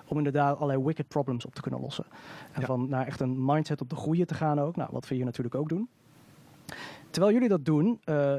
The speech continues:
Speaker 1: weet ik dat jullie allerlei creatieve tools inzetten om, eh, om dat, eh, te bewerkstelligen. Sterker nog, jullie ontwerpen en, eh, vinden misschien wel uit. Jullie maken eigenlijk voor elk onderzoek, eh,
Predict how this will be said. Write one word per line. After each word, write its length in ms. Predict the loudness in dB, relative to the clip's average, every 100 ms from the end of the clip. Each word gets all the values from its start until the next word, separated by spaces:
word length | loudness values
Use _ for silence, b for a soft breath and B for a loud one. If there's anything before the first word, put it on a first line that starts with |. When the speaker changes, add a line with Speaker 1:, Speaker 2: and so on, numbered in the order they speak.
| -2
Speaker 1:
weet 280 | -2 -2
ik 100 | 0
dat 120 | -2 -2
jullie 220 | 0 2
allerlei 240 | 2 2
creatieve 460 | 0 -2 -2 -2 -6
tools 320 | -2 -2 -2 -2
inzetten 560 | 0 0 0 -2 -4 -6
om, 280 | -2 0 0
eh, 160 | 0 -4 -4
om 140 | -2
dat, 300 | -2 -4 -12 -12
eh, 140 | -8 -6 -8 -12 -6
te 100 | -2
bewerkstelligen. 640 | 2 2 0 -4 -8 -8 -4
Sterker 300 | -2 2 2
nog, 240 | 2 -2 B B B B B
jullie 340 | -4 -2 0 -2
ontwerpen 640 | 0 2 4 4 0 -2
en, 380 | -2 0 0 -4 -8
eh, 300 | -6 -4 -4 -8
vinden 380 | -12 -2 0 2
misschien 300 | 0 0 0
wel 180 | 0 0
uit. 340 | 0 0 -4 B B B B
Jullie 260 | -8 -4 0
maken 220 | 2 2
eigenlijk 300 | 2 -2 -2
voor 100 | -2
elk 260 | -2 -2 -4 -10
onderzoek, 480 | -4 0 0 0 -4 -10
eh, 120 | -6